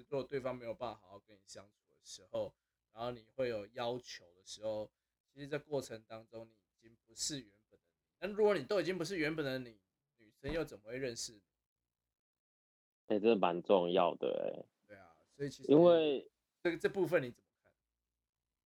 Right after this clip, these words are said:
Speaker 2: 我，我，我的确，我觉得这个真的很重要，就是真的你刚刚说的用吸引的条件。因为其实喜不喜欢这件事情，不管男生或女生来说，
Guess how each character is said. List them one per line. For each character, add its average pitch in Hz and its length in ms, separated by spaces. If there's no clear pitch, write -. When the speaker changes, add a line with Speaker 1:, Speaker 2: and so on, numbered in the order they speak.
Speaker 2:
我， - 180
我， 117 320
我 117 120
的 113 240
确， 120 120
我 113 100
觉 135 80
得 156 60
这 165 100
个 120 140
真 117 160
的 101 380
很 90 260
重 101 160
要， 101 140
就 107 120
是 123 80
真 120 220
的 110 120
你 95 140
刚 101 140
刚 101 60
说 101 200
的 90 60
用 107 180
吸 95 320
引 87 140
的 - 120
条 - 280
件。 - 220
因 165 60
为 190 80
其 120 160
实 120 140
喜 - 200
不 110 160
喜 87 220
欢 95 240
这 95 80
件 92 220
事 87 200
情， - 220
不 131 160
管 95 220
男 80 200
生 87 260
或 98 180
女 69 180
生 82 220
来 - 180
说， - 400